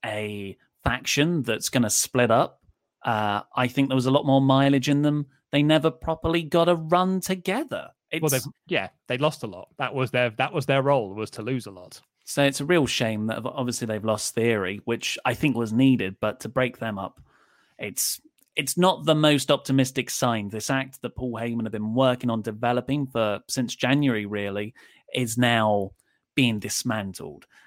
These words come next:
Speaker 1: And another thing on this show, very quick matches in relation to normal.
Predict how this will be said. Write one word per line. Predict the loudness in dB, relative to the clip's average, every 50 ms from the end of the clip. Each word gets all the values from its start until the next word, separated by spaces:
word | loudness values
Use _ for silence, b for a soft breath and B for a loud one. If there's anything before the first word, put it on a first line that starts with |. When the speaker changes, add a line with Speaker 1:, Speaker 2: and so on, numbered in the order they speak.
| b b b -2
Speaker 1:
And | 0 2 2 2
another | 2 2 2 4 4 4 4 4 2
thing | 2 -2 -4 -4
on | -4 -6
this | -6 -8 -6
show, | -6 -6 -6 -6 -6 -6 -8 -12 -14 _ _ _ _ _
very | 2 4 4 4 2 2
quick | -2 -4 -4 -4 -4 -4 -6 -6
matches | -6 -6 -6 -6 -8 -10 -10 -10 -10 -10 -10 -10 -10
in | -12 -12 -10
relation | -10 -10 -10 -10 -10 -10 -12 -12
to | -12 -12
normal. | -12 -10 -10 -12 -12 -14 -16 -20